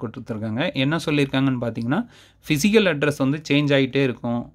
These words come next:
ஒரு டிராவல் போது, ஒரு டேட்டா கம்யூனிகேஷன் நடக்கும்போது, ஒரு டிரா-, ஒரு டேட்டா வந்து ஒரு ஸ்-, சோர்ஸ்லேருந்து டெஸ்டினேஷன் போகும்போது பிசிக்கல் அட்ரஸ் வந்து சேஞ்ச் ஆயிட்டே இருக்கும். ஆனா, லாஜிக்கல் அட்ரஸும் போர்ட் அட்ரஸும் சேஞ்சே ஆகாது. It is a standard format-ல, அதாவது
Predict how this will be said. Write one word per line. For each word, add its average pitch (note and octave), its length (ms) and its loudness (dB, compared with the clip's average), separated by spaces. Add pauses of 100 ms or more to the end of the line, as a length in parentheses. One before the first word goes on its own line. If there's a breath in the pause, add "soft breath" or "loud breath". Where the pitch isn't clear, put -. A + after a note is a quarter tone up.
ஒரு B2+ 300 -2
டிராவல் C#3+ 420 4
போது, B2+ 180 -2
ஒரு C3+ 200 0
டேட்டா C#3+ 320 2
கம்யூனிகேஷன் C3+ 520 0
நடக்கும்போது, A#2 440 -2
ஒரு C3+ 180 -2
டிரா-, B2+ 380 2
ஒரு B2 440 -2
டேட்டா C#3+ 420 4
வந்து C3+ 240 0
ஒரு C3+ 200 0
ஸ்-, - 160 -12 (520 soft breath)
சோர்ஸ்லேருந்து D#3+ 680 2
டெஸ்டினேஷன் C#3 520 0
போகும்போது B2+ 500 -2
பிசிக்கல் E3+ 420 2
அட்ரஸ் C3+ 220 0
வந்து C#3+ 300 0
சேஞ்ச் C#3 180 4 (100)
ஆயிட்டே B2+ 160 2
இருக்கும். B2+ 460 -2 (320 soft breath)
ஆனா, C#3 320 4
லாஜிக்கல் D3 880 2
அட்ரஸும் C3+ 300 -2
போர்ட் D3+ 280 -2
அட்ரஸும் B2+ 560 0 (400 soft breath)
சேஞ்சே C#3 360 6
ஆகாது. A2+ 640 0
It B2 100 -6
is C#3+ 340 -4
a C3+ 80 4
standard D3 260 2
format-ல, B2+ 520 -2
அதாவது D3+ 380 -2